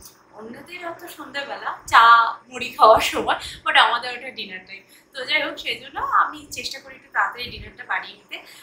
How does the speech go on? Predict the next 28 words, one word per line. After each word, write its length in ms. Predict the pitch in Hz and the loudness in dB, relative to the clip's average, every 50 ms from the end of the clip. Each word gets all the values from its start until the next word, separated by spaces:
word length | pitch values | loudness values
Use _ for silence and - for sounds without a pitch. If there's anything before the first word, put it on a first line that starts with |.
| - _ | -20 _
তো 80 | - - | -14 -14
আজকে 480 | 180 - - 220 247 - - - 339 330 | -4 2 4 4 4 4 0 -6 -8 -8
ডিনারে 420 | - 285 262 269 269 254 277 320 403 453 - - | -8 -8 -6 -4 -4 -2 -2 -2 -4 -6 -8 -8
একটা 320 | - 220 214 - - - 208 202 - - | -8 -8 -8 -8 -12 -18 -18 -18 -16 -14
egg 240 | - - - - 226 | -14 -14 -14 -10 -8
roll 120 | 277 311 302 | -8 -6 -2
বানাবো, 480 | 240 202 180 185 185 - - - - - - _ _ _ _ _ _ _ | -2 -2 -2 -2 -6 -8 -8 -8 -8 -10 -18 _ _ _ _ _ _ _
কারণ 200 | - 233 233 240 - - - | 2 2 2 2 0 -2 2
আটা 340 | - 208 240 - - 339 339 | 6 6 6 6 4 -2 -6
মেখে 300 | 330 339 330 - 233 240 | -6 -8 -10 -10 -10 -12
রুটি 280 | - - 247 - - - | -12 -12 -12 -10 -10 -10
করতে 280 | 302 311 302 311 302 | -8 -10 -12 -10 -8
আমার 160 | 294 302 302 | -6 -4 -4
একদম 500 | - - - - 330 330 - - 349 339 | -4 -4 0 2 2 2 0 -2 -6 -6
ইচ্ছা 240 | 311 302 311 - 320 | -6 -6 -8 -10 -12
করছে 300 | 311 302 311 311 - 320 311 | -12 -12 -14 -14 -14 -14 -14
না, 80 | 339 - - | -14 -10 -6
কারণ 340 | 311 302 311 311 302 - - | -4 -4 -4 -4 -6 -8 -12
সাথে 360 | - - - 233 - - - | -10 -6 -4 -4 -6 -6 -12
কোনো 280 | - 156 156 - - - - | -20 -20 -20 -18 -18 -14 -8
তরকারি 440 | 254 233 226 233 - 277 285 294 302 302 | -4 -2 -2 -2 -4 -6 -8 -8 -10 -10
বা 60 | 311 | -12
কিছুই 560 | 311 - - - - - - 311 311 302 302 | -14 -16 -12 -6 -6 -6 -4 -4 -6 -8 -8
নেই, 260 | - - 190 - - - _ _ _ _ _ _ _ _ | -8 -10 -12 -12 -14 -18 _ _ _ _ _ _ _ _
বানাতেও 420 | - 208 196 196 202 - 220 220 220 | 2 2 4 2 0 -2 -4 -8 -8
ইচ্ছা 260 | 208 - - - - - | -8 -10 -14 -14 -14 -16
করছে 280 | - - - - - | -20 -18 -18 -18 -16
না। 80 | - - | -16 -18